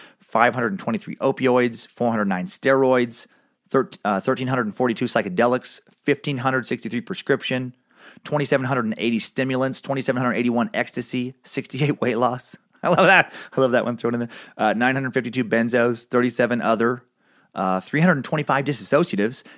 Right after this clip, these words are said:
ninety paraphernalia, and twenty lab supply sellers. Just under the drug. Holy shit. Uh, I can't believe this stuff is real. Uh, five twenty-one, I click other and again become terrified that it's gonna be videos of just, like, naked eleven-year-olds wearing Git masks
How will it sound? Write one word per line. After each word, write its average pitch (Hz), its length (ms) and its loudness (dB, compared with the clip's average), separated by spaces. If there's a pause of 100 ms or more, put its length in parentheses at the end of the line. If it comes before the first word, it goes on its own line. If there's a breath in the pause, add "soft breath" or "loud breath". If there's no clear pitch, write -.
ninety 135 380 0
paraphernalia, 123 600 0
and 104 140 -4
twenty 117 260 -4
lab 101 360 0
supply - 400 -4
sellers. 87 320 -6
Just 202 160 -4
under 302 140 -4
the 90 120 -6
drug. 104 300 0
Holy 120 360 -2
shit. - 480 -6 (880 soft breath)
Uh, 87 380 -6
I - 80 -14 (120)
can't 220 160 2
believe 214 120 4
this 143 80 0
stuff 135 180 2
is 104 80 -2
real. 98 420 2
Uh, 98 140 0
five 156 280 4
twenty-one, 143 400 -2
I 117 80 -2
click - 260 -2
other 113 300 2
and 120 120 -4
again 139 200 2
become 160 240 -2
terrified 110 500 0
that 101 80 -2
it's 98 80 -6
gonna 107 160 -4
be 98 100 -2
videos 98 340 -2
of 90 60 -6
just, 95 140 -6
like, 87 140 -8
naked 98 300 -2
eleven-year-olds 90 640 -4
wearing 98 240 -2
Git 104 200 -2
masks - 480 -10